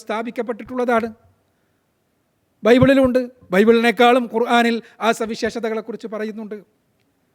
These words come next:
ആ സവിശേഷതകൾ സുലൈമാൻ നബി അലൈഹി സ്വലാത്തു വസ്സലാമിന് പല കാര്യങ്ങളും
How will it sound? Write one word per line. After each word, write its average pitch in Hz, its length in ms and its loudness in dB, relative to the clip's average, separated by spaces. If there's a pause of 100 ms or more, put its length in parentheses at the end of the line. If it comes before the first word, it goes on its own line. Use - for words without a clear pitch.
(420)
ആ 233 80 4 (140)
സവിശേഷതകൾ 233 680 2 (200)
സുലൈമാൻ 214 420 0
നബി 208 160 -2
അലൈഹി 208 200 -4
സ്വലാത്തു 202 340 -6
വസ്സലാമിന് 202 580 -4 (840)
പല 262 260 6
കാര്യങ്ങളും 220 420 0